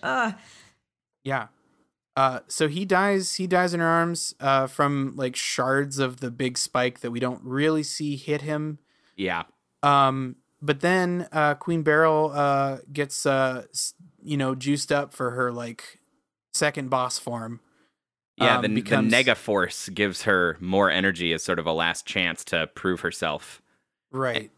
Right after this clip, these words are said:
Speaker 2: So she becomes Giant Barrel, and then they need, like, a
Speaker 3: <laughs>
Speaker 2: big kaiju to stop her.
Speaker 3: <laughs>
Speaker 2: Um, but they don't have that, and you have Sailor Moon showing up in her princess regalia,
Speaker 1: Hell
Speaker 3: Ah, so
Speaker 1: yeah.
Speaker 3: good.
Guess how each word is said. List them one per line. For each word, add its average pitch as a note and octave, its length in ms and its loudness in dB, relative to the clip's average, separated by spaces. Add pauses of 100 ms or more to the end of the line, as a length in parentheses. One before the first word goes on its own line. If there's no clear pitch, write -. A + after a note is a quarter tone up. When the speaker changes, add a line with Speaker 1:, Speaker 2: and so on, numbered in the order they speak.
Speaker 2:
So - 160 -12
she B2+ 160 -8
becomes B2+ 260 -8
Giant C#3+ 440 -4
Barrel, A#2 280 -2
and A#2 100 -8
then A#2 140 -6
they B2 80 -4
need, C3 220 -2
like, - 160 -2
a A#2 40 -14
Speaker 3:
<laughs> - 0 -
Speaker 2:
big B2 220 -2
kaiju C3+ 540 0
to G#2+ 60 -8
stop G#2 380 -6
her. G2+ 260 -8
Speaker 3:
<laughs> G3+ 680 4
Speaker 2:
Um, B2+ 260 2
but C3 120 -4
they C#3 120 2
don't C#3+ 220 4
have F3+ 260 4
that, A#2+ 280 4
and C3 120 -6
you C3 100 -2
have B2+ 280 2
Sailor C3 260 2
Moon D3 220 0
showing C3 300 0
up B2+ 240 -2
in B2+ 180 -6
her B2 260 0
princess C#3+ 800 -4
regalia, A#2 680 0 (100)
Speaker 1:
Hell A#3 160 0
Speaker 3:
Ah, - 40 0
so A#3+ 40 -4
Speaker 1:
yeah. B3+ 320 -4
Speaker 3:
good. A2+ 360 4